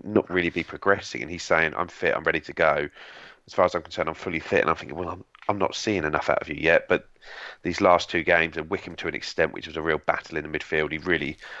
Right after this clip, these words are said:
stood up to be counted in that game. And I say, this, the game on Saturday may, may be a bridge too far, but purely probably because of how heavy the pitch was last night and how heavy the pitch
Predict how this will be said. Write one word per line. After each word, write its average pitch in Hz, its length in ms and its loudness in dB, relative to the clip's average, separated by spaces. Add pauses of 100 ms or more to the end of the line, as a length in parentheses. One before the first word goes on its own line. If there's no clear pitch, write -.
(140)
stood - 280 0
up - 140 2
to - 80 -12
be - 80 -12
counted - 480 -2
in 76 120 -4
that 73 180 -2
game. 82 340 2
And 78 240 -4 (840)
I - 40 -16
say, 80 300 2 (520)
this, 101 160 -4
the - 100 -4
game 92 200 4
on 80 60 -4
Saturday 80 440 2
may, 85 260 0 (100)
may 87 180 2
be 82 160 -4
a 76 40 -2
bridge - 320 -8
too 73 160 -12
far, 73 380 2
but - 180 -6 (180)
purely 76 360 -2
probably - 320 -6
because 76 280 -8
of 78 80 -6
how 80 220 2
heavy 78 260 2
the 71 100 -8
pitch - 360 -8
was 65 320 -4 (520)
last 78 360 6
night 67 220 0
and 71 120 -4
how 78 240 2
heavy 73 280 0
the 65 80 -8
pitch - 420 -6